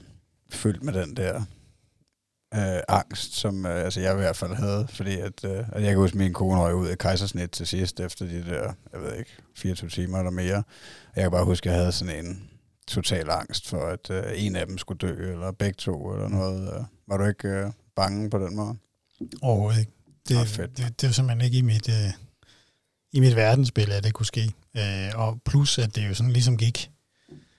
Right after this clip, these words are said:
Speaker 2: according to plan, så, så, så der, der for mig var, var der ikke noget at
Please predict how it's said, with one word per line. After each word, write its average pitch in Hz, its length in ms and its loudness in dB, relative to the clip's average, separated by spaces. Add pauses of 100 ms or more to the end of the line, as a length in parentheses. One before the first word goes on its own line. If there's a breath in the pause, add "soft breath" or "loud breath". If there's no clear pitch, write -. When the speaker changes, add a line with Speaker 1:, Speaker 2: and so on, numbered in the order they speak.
(160 soft breath)
Speaker 2:
according 117 480 6
to 113 100 -6
plan, 113 380 4
så, 101 340 -2 (880)
så, 98 440 -6 (120)
så - 120 -6
der, 113 200 0
der 113 160 2
for 113 140 -2
mig 120 220 4
var, 101 440 0 (320)
var 113 100 2
der 101 80 2
ikke 113 160 0
noget 117 220 4
at 104 120 2